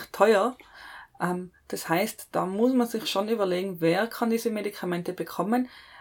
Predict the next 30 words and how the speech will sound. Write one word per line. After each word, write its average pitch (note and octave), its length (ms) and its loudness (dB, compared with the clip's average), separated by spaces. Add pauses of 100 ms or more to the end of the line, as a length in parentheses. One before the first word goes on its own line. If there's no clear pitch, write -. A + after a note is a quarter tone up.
(140)
Ähm, F3+ 420 -2 (380)
kann G#3+ 360 2
jemand G#3 420 0
mit F3+ 120 -4
einer E3+ 220 0
Vorerkrankung A3+ 880 0
diese A3+ 220 -4
Medikamente G#3 680 -6
bekommen? G3 640 -4 (560)
Macht's F3+ 520 -4
einen E3+ 260 0
Sinn, A3 320 2
diese A3 180 0
Medikamente F3+ 680 -2
jemandem F3+ 480 -2
zu E3+ 140 -6
geben, F#3 360 2
der E3+ 140 0
sich F#3+ 140 -8
dann F3 160 -2
dieselbe F3+ 380 2
Erkrankung E3 520 0
unter F3+ 200 -4
Umständen F#3 600 -2
in, F3 320 -6
innerhalb F3 340 -2
kürzester F#3 500 0
Zeit D3+ 300 -2
wiederholt? A#3 680 6 (580)
Ähm, F3 300 -4